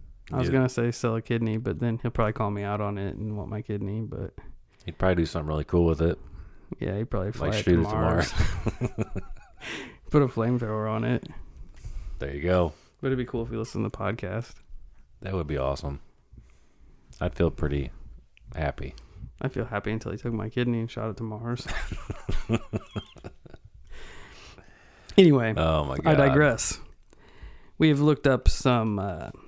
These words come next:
Speaker 1: instances of these glitches in the Matrix we found online where people have posted 'em. We're gonna share 'em with you. See what y'all think. Hopefully you enjoy the episode.
Speaker 2: So this first story I got for you, it sounds like the guy was on a road trip.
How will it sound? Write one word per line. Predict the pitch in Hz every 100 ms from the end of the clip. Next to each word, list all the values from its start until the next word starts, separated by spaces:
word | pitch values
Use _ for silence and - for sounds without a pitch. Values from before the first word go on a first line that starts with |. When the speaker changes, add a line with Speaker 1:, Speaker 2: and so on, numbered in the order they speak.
| -
Speaker 1:
instances | - 151 - 139 127 - 117
of | 117
these | 123 123
glitches | 127 120 123
in | 120
the |
Matrix | 113 117 - 139
we | 135
found | 160 156
online | 156 160 160 160 156 - -
where | -
people | - 147 143
have |
posted | 143 151 156 160
'em. | 160 160 - - - - - - - -
We're | -
gonna | 170
share | 127 120
'em | 117
with | 117 120
you. | 117 123 - -
See | 208
what | 175
y'all | 107 110
think. | - 113 123 -
Hopefully | - 160 139
you | 127
enjoy | 110 98
the | 107
episode. | - - 110 123 - - - - - - - - _ - - - _ _ _ _ _ _ _
Speaker 2:
So | - 107
this | 104
first | - 127 123
story | - 95 85 80 78 73
I | -
got | 87 85 73
for | - 80
you, | 78 78 80 73 - - - - - - - - _
it | -
sounds | 87 101 101
like | 95 90
the |
guy | 73 82 82 82 82
was | 78 80
on | 78 76
a |
road | 71 67 60
trip. | - 52